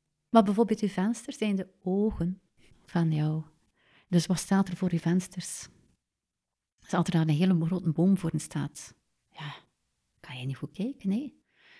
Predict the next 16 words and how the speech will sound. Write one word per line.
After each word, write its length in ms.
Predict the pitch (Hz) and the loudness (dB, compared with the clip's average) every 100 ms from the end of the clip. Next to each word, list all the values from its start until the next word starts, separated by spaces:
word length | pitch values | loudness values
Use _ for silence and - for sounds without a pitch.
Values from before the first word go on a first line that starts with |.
| _ | _
En 120 | 156 | -2
het 20 | |
is 120 | 165 165 | 0 0
ook 100 | - | 2
heel 180 | 175 | 2
belangrijk, 440 | 160 156 170 170 - | 4 6 6 4 0
oké, 340 | - 160 170 - _ _ | -4 0 0 0 _ _
hoe 440 | - 135 151 175 151 | -4 0 4 4 6
zijn 180 | 170 | 6
die 120 | 165 160 | 6 6
vensters 460 | 170 175 - - | 4 2 -2 -6
georiënteerd 720 | - 165 156 151 - 156 - | -2 0 2 0 0 -2 0
in 100 | 160 151 | -4 -2
je 140 | 143 | -4
huis? 360 | 147 147 - - | -4 -4 -6 -6
Linkerkant, 840 | 143 156 - - 156 160 - - | 0 0 0 -4 -2 -2 -4 -14